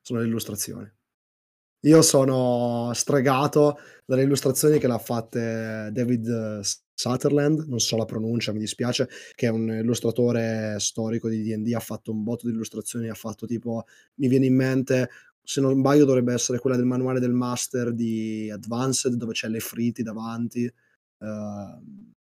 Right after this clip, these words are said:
cioè le illustrazioni son potentissime. E quasi mai, questa non è una cosa comune, capita che praticamente ogni stanza di questo dungeon,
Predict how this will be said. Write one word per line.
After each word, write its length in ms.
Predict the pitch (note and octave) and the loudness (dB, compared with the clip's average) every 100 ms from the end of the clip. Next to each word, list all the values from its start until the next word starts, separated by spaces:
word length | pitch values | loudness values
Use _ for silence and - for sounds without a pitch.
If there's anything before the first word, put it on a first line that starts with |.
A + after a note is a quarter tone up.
| _ - | _ 0
cioè 160 | C#3+ | 4
le 60 | C3 | 6
illustrazioni 480 | C#3+ C3 C#3 - C#3 | 6 4 2 4 4
son 320 | - A#2 G#2+ | 4 0 -2
potentissime. 800 | - A#2 A2+ A2 G#2+ - G#2 G2+ - _ _ _ _ | -4 -2 -4 -4 -4 -4 -6 -12 -18 _ _ _ _
E 260 | D#3 D3+ - | 2 2 -2
quasi 440 | D#3 D#3 D#3+ D#3+ | 6 10 10 10
mai, 640 | D#3 C#3 D3 D3+ D3+ D#3 D#3 _ _ | 8 8 6 6 6 2 -2 _ _
questa 220 | _ D3 D3 | _ 0 4
non 80 | C#3+ | 4
è 20 | |
una 100 | C3 | 2
cosa 200 | B2+ A#2+ | 0 0
comune, 300 | B2 B2 A#2 | 0 0 0
capita 420 | - A#2 C#3+ C3+ | -2 -2 0 -2
che 140 | B2 C3+ | -4 -2
praticamente 580 | - - C#3 D3 C#3+ C#3 | -2 0 0 2 2 4
ogni 300 | C#3+ D3 C3+ | 4 4 2
stanza 400 | - C3+ D3 C3+ | 0 -2 0 -2
di 100 | B2+ | 0
questo 260 | B2 - | -2 -4
dungeon, 540 | A2+ B2 D3 D3 D#3 | -6 -2 0 2 0